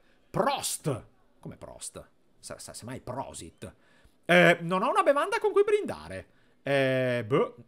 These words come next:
ma no, dai, io dirò, io direi Prost. Prost. <laughs> Allora, pa, pa, pa, "Io comunque ho quasi finito Baldur's Gate", dice Gauss. Bravissimo Gauss, bravo, bravo, bravo. Dove sei arrivato più di preciso? La stimano tutti la Pettrice, diventa sindaco.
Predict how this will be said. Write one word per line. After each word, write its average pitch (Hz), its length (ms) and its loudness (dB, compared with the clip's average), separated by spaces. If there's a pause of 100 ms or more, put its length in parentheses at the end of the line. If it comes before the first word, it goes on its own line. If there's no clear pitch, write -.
(140)
ma - 180 -16
no, 95 200 -16
dai, 80 340 -16
io 196 120 -8
dirò, 185 180 -8
io 220 80 -6
direi 123 240 -6
Prost. - 680 -8 (1000)
Prost. - 720 -6 (540)
<laughs> - 580 -14
Allora, 107 540 -4 (580)
pa, - 120 0
pa, - 180 -2
pa, - 180 -2
"Io 285 140 -2
comunque 330 280 0
ho - 20 4
quasi 320 180 -4
finito 269 260 -6
Baldur's 240 680 -4
Gate", 92 400 -10
dice 85 180 -12
Gauss. 85 360 -14
Bravissimo 233 960 -2
Gauss, 101 760 -6
bravo, 135 340 -4
bravo, 156 220 -6
bravo. 143 240 -4
Dove 147 140 -4
sei 185 140 -2
arrivato 139 380 -2
più 113 100 -8
di 104 80 -6
preciso? 90 580 -12 (220)
La 117 100 -10
stimano 247 300 -6
tutti 277 180 -10
la - 100 -6
Pettrice, 110 340 -10
diventa 165 300 -10
sindaco. 165 680 -8